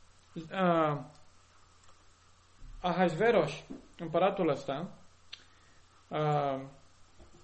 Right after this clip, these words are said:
făcuse o, o poruncă în, de genul: "Nimeni nu va intra la mine, la, în sala de audiții, ce-o fi, uh, fără permisiune.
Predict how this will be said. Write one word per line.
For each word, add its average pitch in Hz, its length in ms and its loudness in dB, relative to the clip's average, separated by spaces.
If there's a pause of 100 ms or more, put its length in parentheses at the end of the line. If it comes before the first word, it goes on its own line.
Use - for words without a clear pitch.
(880)
făcuse 233 540 4
o, 185 560 6 (180)
o 190 120 0
poruncă 202 420 4
în, 165 260 0 (240)
de 175 140 4
genul: 185 460 2 (440)
"Nimeni 160 720 6
nu 170 200 4
va 165 200 8
intra 156 680 2 (440)
la 151 200 2
mine, 147 600 0
la, 139 420 2
în 151 100 -2
sala 170 320 4
de 135 100 0
audiții, 135 420 -2
ce-o 131 180 -4
fi, 143 360 -4 (640)
uh, 135 400 0 (340)
fără 190 280 4
permisiune. 160 840 0